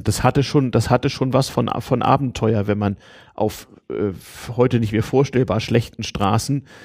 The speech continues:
bei, äh, sagenhaft schlechter Beleuchtung, äh, in unbekannte Orte fuhr und irgendwie versuchte,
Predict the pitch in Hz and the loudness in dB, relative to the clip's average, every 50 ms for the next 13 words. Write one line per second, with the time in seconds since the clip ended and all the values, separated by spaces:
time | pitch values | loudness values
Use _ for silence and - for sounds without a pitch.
0 | - - _ _ - 104 113 113 107 104 76 98 92 - 104 113 120 113 120 127 | -20 -20 _ _ -2 2 4 4 4 2 2 -2 -4 -2 2 2 2 2 2 0
1 | 123 117 107 - - - - 123 120 - - - 120 107 110 117 107 104 113 120 | 0 -2 -2 -4 -4 -2 2 2 2 2 4 2 2 2 4 2 4 4 2 2
2 | - - 131 139 135 120 - - 113 110 107 - 117 113 - 123 120 127 123 - | 0 -2 -2 -2 -2 -4 -4 -2 0 0 0 -2 -4 -4 -4 -2 0 0 0 2
3 | - 127 117 113 - - - 123 - 135 120 - - - 135 123 - 107 104 - | 2 0 2 2 0 0 0 0 0 -2 -6 -6 -6 -4 -2 -2 -4 -4 -4 -2
4 | 151 131 127 117 120 113 - 120 110 101 107 113 117 - - 127 131 127 | -2 -2 -2 -2 -6 -4 0 0 0 2 0 -2 -4 -4 0 0 0 0